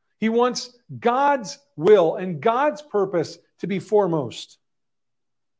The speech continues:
He wants to fashion his life in such a way that it pleases God. So his, his request here is not so much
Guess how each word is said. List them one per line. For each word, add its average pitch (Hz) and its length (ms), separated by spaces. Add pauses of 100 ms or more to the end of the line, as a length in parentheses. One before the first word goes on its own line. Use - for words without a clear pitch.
(200)
He 233 120
wants 247 220
to 233 120
fashion 254 520
his 254 200
life 196 460 (220)
in 202 160
such 247 300
a 247 60
way 190 160
that 185 140
it 196 120
pleases 180 400
God. 202 200 (2000)
So 202 120
his, 196 160 (160)
his 208 120
request 247 420
here 254 180
is 156 120
not 226 360 (200)
so - 220
much 214 280